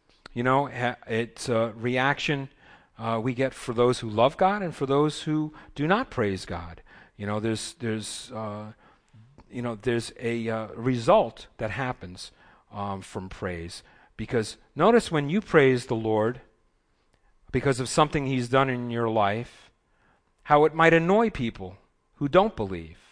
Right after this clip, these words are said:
or how it might start to, you know, irk them. You know, you're always talking about what the Lord's doing in your life. Why do you, why, why do you always mention that? Why are you praising the Lord?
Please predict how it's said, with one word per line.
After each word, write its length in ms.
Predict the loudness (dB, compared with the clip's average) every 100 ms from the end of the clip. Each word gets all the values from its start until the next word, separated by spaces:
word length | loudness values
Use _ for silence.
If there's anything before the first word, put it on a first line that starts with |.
| _ _ _ _ _
or 320 | 2 4 4
how 300 | 2 2 4
it 100 | 2
might 300 | 0 -2 -2 -8 -20 _ -20 _
start 340 | -6 0 0
to, 240 | 0 -4 -4 -12
you 120 | -8
know, 180 | -6 0
irk 360 | 4 4 2 -4
them. 280 | -4 -6 -16 _ -20 _
You 80 | -4
know, 160 | -2 0
you're 140 | 2
always 200 | 2 0
talking 360 | -4 -6 -4 -4
about 280 | -2 -2 -4
what 260 | -4 -4
the 80 | -6
Lord's 340 | 0 0 0
doing 240 | -4 -4 -4
in 80 | -4
your 140 | -4
life. 340 | -2 -2 -4 -10 -20 -20 -14
Why 240 | -4 -2 0
do 80 |
you, 180 | -2 -4 -6 -20 _
why, 380 | -10 -6 -4 -6 -2
why 220 | 2 2
do 100 | 0
you 160 | 0
always 280 | 0 0 0
mention 340 | -2 -4 -6 -8
that? 220 | -10 -2
Why 160 | 0
are 40 | 0
you 220 | -2 -6
praising 460 | -2 0 0 -2 -6
the 80 |
Lord? 340 | -4 0 0